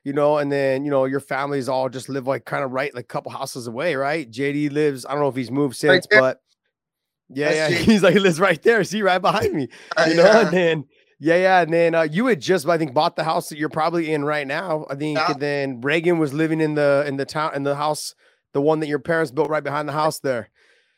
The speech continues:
Speaker 1: So I
Speaker 2: Yeah.
Speaker 1: think he was living up there. We were, we were all kinda crashing there at the time, helping you train, man.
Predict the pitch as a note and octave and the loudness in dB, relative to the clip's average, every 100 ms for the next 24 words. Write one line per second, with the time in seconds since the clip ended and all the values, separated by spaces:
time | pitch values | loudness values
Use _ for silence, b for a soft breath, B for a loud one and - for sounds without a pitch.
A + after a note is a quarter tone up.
0 | _ - E3 C3+ - C#3 C3+ D3+ C3+ D3 | _ -14 -4 0 0 -2 -4 -4 -2 0
1 | D3+ D3 D3 B2+ D3+ D3 C3+ B2+ C3+ D3 | 0 2 0 -2 -2 0 -2 -6 -4 -4
2 | C#3 C#3+ D3 C#3+ C#3 D3 C#3+ - D3 D3 | -4 -2 0 0 -2 -4 -6 -4 -4 -4
3 | D3+ C#3 D3 D#3 B2+ D3 C#3 C#3+ C#3 C3+ | -6 -4 -4 -6 -8 -10 -6 -6 -6 -8
4 | B2+ B2 C#3+ C#3 B2+ A#2+ | -10 -8 -8 -6 -8 -8